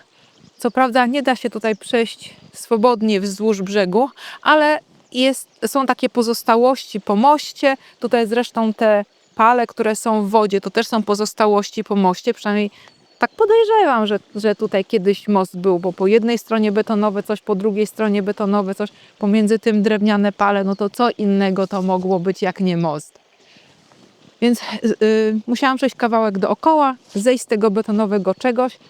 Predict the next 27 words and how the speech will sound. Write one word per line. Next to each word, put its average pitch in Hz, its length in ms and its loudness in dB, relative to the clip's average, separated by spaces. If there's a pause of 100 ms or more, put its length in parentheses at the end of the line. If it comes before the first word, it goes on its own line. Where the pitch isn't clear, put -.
(140)
i 226 100 -6
tutaj 226 280 -2
dotarłam 214 420 0
znowu 202 360 -2
na 190 140 0
brzeg, 190 380 -4
y, - 60 -14 (920)
od 196 220 -2
drugiego 196 580 0
boku 180 360 -4
tego 165 300 -4
młyna. 160 340 -4 (440)
Mam 240 240 2
zamiar 226 320 0
zrobić 202 420 -2 (260)
kilka 220 360 0
zdjęć, 190 480 0 (200)
bo 190 180 2
wiem, 220 440 2 (160)
że 190 260 -2
z - 120 -14
tej 233 180 2 (100)
perspektywy 202 840 -2 (420)
te 196 60 -2
zdjęcia 214 360 -2
dobrze 185 440 -2
wychodzą. 175 520 -6